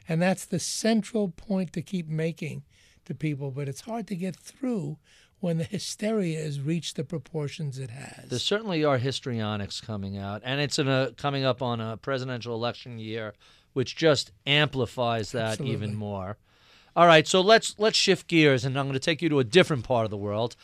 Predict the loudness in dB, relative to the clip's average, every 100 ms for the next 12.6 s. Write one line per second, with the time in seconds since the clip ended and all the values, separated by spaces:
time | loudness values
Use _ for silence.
0 | -20 _ 0 2 2 6 6 6 4 4
1 | 6 6 6 6 2 2 -4 _ _ 2
2 | 4 4 4 2 0 -6 -6 -12 _ _
3 | _ _ _ _ _ _ _ 4 8 8
4 | 6 _ _ _ _ -6 -4 -4 -2 2
5 | 4 4 2 0 -2 -6 -6 -4 -4 -4
6 | -4 -4 -2 -4 -4 -4 -2 -2 0 -2
7 | -6 -18 _ _ _ -12 -6 -4 -2 0
8 | 2 4 2 0 -12 _ _ _ _ _
9 | _ -6 4 4 4 -2 -4 -2 -4 -4
10 | -6 0 0 0 -6 -6 -8 -6 -6 -2
11 | 0 -2 -6 -6 -8 -6 -6 -4 -8 -6
12 | -4 -4 -6 -8 -8 -10